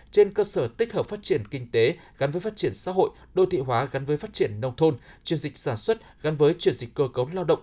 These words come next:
có tầm nhìn dài hạn, có bước đi phù hợp. Quy hoạch phải tôn trọng quy hoạch kinh tế xã hội khách quan, nắm bắt các xu hướng và thành tựu mới, tạo thuận lợi cho việc phát triển nhanh, cân đối và hài hòa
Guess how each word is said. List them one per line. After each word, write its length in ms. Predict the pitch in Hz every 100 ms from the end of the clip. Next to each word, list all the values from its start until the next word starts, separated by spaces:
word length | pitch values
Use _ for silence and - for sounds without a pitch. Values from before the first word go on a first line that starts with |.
| -
có 140 | 113 -
tầm 160 | 123
nhìn 180 | 110 110
dài 240 | 98 - 113
hạn, 160 | 127 - - -
có 100 | 143
bước 220 | 190 208
đi 120 | 151
phù 180 | 123 127
hợp. 180 | 117 110 - _ - -
Quy 100 | 196
hoạch 240 | 180 120 -
phải 120 | 113
tôn 220 | - 160
trọng 200 | 180 147
quy 140 | -
hoạch 260 | 143 135 -
kinh 160 | 160 151
tế 160 | 127
xã 180 | 147 208
hội 160 | 190 -
khách 220 | - - -
quan, 200 | 180 156 - -
nắm 120 | - 151
bắt 160 | 208
các 120 | - 220
xu 220 | - 185
hướng 300 | 151 165 214
và 140 | 156
thành 200 | - 117 107
tựu 120 | 123
mới, 300 | 131 120 220 - -
tạo 120 | 160 117
thuận 180 | 156
lợi 120 | 143 -
cho 140 | - 151
việc 220 | 117 -
phát 180 | 202 -
triển 280 | 131 95
nhanh, 180 | 120 147 - - -
cân 180 | 175 160
đối 160 | 143
và 160 | 180 147
hài 120 | 113
hòa 320 | 104 120 104